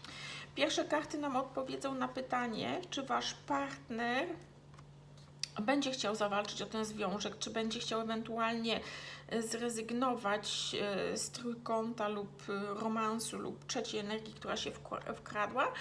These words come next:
I zobaczymy też, jakie są przeszkody, więc czy wasz partner będzie chciał zawalczyć o ten, e, związek? Nie.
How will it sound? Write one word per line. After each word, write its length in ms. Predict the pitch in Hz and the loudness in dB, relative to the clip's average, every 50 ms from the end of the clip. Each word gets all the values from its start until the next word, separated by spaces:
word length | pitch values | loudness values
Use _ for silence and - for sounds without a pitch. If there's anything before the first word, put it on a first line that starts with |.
| - - - - | -8 -8 -6 -2
I 20 | 262 | 2
zobaczymy 360 | 262 254 262 262 - 294 269 | 4 4 4 4 2 0 2
też, 160 | 254 254 - | 2 2 2
jakie 220 | 262 262 - 254 | 0 -2 -2 -4
są 180 | 254 - 220 208 | -2 0 -2 -2
przeszkody, 560 | 214 - - - - - - 208 180 180 165 | -2 -2 -4 -4 -4 -2 0 2 2 2 2
więc 260 | - 214 214 - - | -2 -2 -4 -4 -6
czy 160 | - - 240 226 | -6 -4 -4 0
wasz 240 | - 254 285 285 | 0 2 0 0
partner 460 | - - 247 240 240 - - 240 226 196 | 2 2 2 2 0 -2 -6 -6 -6 -2
będzie 320 | - 240 240 233 - 233 | 0 0 0 2 0 -2
chciał 380 | 226 - - - 196 208 214 214 | -4 -2 0 2 4 4 2 2
zawalczyć 680 | 214 214 196 180 180 - - 190 - - - - - | 0 0 2 2 2 2 2 0 -2 -6 -6 -6 -4
o 160 | - - 202 | -2 0 -2
ten, 460 | 196 - - - - - - - - - | -2 -2 -4 -4 -4 -2 -4 -4 -4 -4
e, 260 | - - - - - | -2 -2 -2 -2 -4
związek? 540 | - 214 196 - - 196 - - - - 240 | -4 -4 -4 -4 -4 -4 -4 -6 -6 -4 -2
Nie. 160 | 214 185 | 0 0